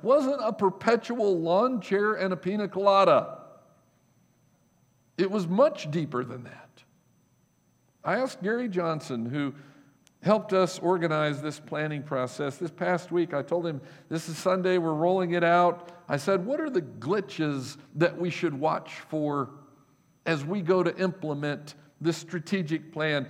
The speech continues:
He said this, "The main glitch would be if we fail to aggressively put our shoulder to the plow." It's kind of a mixed metaphor, but I got it. Translation, stagnation.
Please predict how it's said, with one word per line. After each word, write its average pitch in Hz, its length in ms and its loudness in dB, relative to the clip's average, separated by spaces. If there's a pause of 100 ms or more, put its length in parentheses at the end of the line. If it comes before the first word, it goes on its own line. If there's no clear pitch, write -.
(140)
He 202 160 2
said 190 320 2
this, 180 240 2
"The 175 120 -2
main 202 480 -2
glitch 175 380 0
would 156 260 -2
be 156 280 -2 (200)
if 180 220 4
we 165 160 -2
fail 208 540 2 (200)
to 214 140 0
aggressively 202 840 0
put - 480 -2
our 196 260 4
shoulder 185 600 2
to 180 180 -2
the 165 120 -4
plow." 135 560 -2 (720)
It's - 80 -20
kind 165 160 0
of 135 60 -2
a 127 80 0
mixed 135 240 -6
metaphor, 127 500 -2
but 135 140 0
I 147 60 6
got 170 280 8
it. 123 120 0 (1500)
Translation, 202 840 0 (1160)
stagnation. 175 920 0